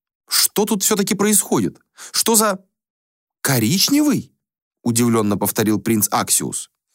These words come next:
«Я никогда не слышал. Этот наряд, он, во-первых, совершенно тебе не идет. И, во-вторых, он похож на желтый». «Но нет, говорю же, он какого-то невозможного цвета.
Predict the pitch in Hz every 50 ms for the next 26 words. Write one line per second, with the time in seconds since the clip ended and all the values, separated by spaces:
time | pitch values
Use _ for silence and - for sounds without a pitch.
0 | - - - - - - _ - 110 110 156 175 190 208 196 233 240 208 180 208
1 | 202 196 214 - - 208 165 151 - - 233 214 190 - _ _ - - - -
2 | - - - - 220 226 - 254 247 - 254 269 285 285 277 220 131 98 92 -
3 | - - - - _ _ - - - 139 - - 269 302 277 277 - - 277 262
4 | 254 247 - - - - - - 233 247 214 - 254 233 240 220 - - 302 302
5 | 285 285 262 - 247 202 240 226 220 220 220 196 143 131 98 - - _ _ _
6 | - - - 139 - - 214 220 220 214 196 208 185 - 233 247 294 294 277 -
7 | 233 226 220 247 - 339 294 254 - - 220 220 226 226 226 220 220 214 214 214
8 | 214 214 220 233 254 294 311 330 311 233 165 131 - 110 95 78 - - _ _
9 | _ _ _ _ _ _ _ _ _ _ - 151 220 240 226 190 170 175 185 175
10 | 160 139 107 92 - - - - 175 135 165 190 214 240 247 247 180 135 135 135
11 | 170 147 - 180 214 226 202 220 - 247 233 233 233 247 240 233 226 233 240 247
12 | 262 262 214 233 269 277 254 208 226 254 262 262 - 233 233 185 143 - - -